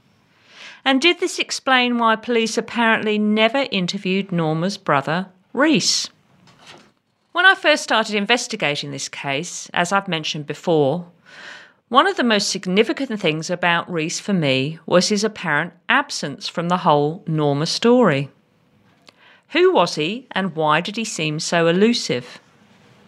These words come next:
Reese Johnson McLeod was born on the twenty-third of April, nineteen oh six, when his parents and six-year-old sister Norma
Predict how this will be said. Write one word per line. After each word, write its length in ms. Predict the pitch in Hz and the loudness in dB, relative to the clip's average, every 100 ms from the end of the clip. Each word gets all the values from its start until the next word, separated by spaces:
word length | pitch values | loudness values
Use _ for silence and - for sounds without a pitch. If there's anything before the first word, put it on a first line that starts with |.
| _ _ _ _ _ _ _ _ _ _ _ _ - | _ _ _ _ _ _ _ _ _ _ _ _ 0
Reese 320 | 311 370 - | 4 6 4
Johnson 400 | 330 294 302 285 | 4 4 2 -2
McLeod 520 | 285 233 180 170 180 | -2 0 2 2 0
was 180 | 185 175 | -4 -6
born 360 | - 196 214 233 | 0 2 4 2
on 140 | 185 | 2
the 60 | 175 | 0
twenty-third 640 | - 226 262 262 233 208 | 0 0 0 -2 0 0
of 80 | 208 | 0
April, 520 | 156 - - 160 175 | -2 -2 -6 -6 -6
nineteen 580 | 185 170 175 180 - 175 | -6 0 2 2 -2 -2
oh 120 | 170 | -2
six, 640 | 170 - 160 - - - - _ - - - | -2 -2 -2 -2 -6 -8 -10 _ -20 -20 -8
when 160 | 196 190 | 0 0
his 200 | 196 - | 0 -4
parents 580 | 185 220 226 285 - | 0 4 4 2 -4
and 100 | 208 | -6
six-year-old 680 | 202 247 - - 240 202 180 | -4 -6 -4 -2 2 2 2
sister 380 | 180 185 - 175 | -2 -6 -4 -2
Norma 580 | 165 220 247 160 143 175 | 2 4 6 4 2 -2